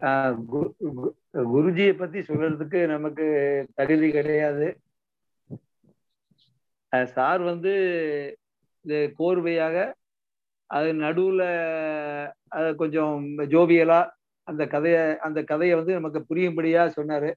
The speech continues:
இதுல எனக்கு பிடித்த இரண்டு மூன்று என்னன்னா, ஒரு ஆளுக்கு வந்து மனசு சுத்தமா இருக்கணும்,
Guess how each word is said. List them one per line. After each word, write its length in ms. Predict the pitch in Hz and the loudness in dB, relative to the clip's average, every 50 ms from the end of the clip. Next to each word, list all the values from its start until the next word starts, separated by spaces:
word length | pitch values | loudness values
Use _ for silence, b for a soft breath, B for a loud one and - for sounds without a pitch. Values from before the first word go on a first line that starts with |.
| _ _ _ _ _ _ _ | _ _ _ _ _ _ _
இதுல 200 | 165 156 156 147 | 2 4 4 4
எனக்கு 560 | 151 165 202 190 190 214 202 190 190 175 151 | 4 2 0 0 0 0 2 2 0 0 -2
பிடித்த 580 | - 170 165 196 180 - - 202 202 190 190 185 | -4 -4 -4 -4 -4 -2 -2 0 2 2 2 2
இரண்டு 260 | 175 165 175 175 180 | 0 -2 -4 -6 -6
மூன்று 200 | 165 175 160 160 | -8 -6 -8 -6
என்னன்னா, 280 | 156 165 170 180 208 277 - _ _ _ _ _ _ _ _ _ _ | -6 -4 -4 -4 -4 -6 -10 _ _ _ _ _ _ _ _ _ _
ஒரு 200 | - 151 147 151 | 4 4 6 6
ஆளுக்கு 400 | 151 160 185 196 202 185 - 214 | 8 8 8 6 6 4 2 0
வந்து 160 | 180 175 208 | 0 0 -2
மனசு 440 | 196 156 151 175 196 208 170 202 190 | -2 0 -2 0 0 0 -2 -2 -4
சுத்தமா 380 | - - 156 - 180 170 175 170 | -4 -10 -2 -2 2 4 4 2
இருக்கணும், 240 | 156 156 151 156 | 2 0 -6 -6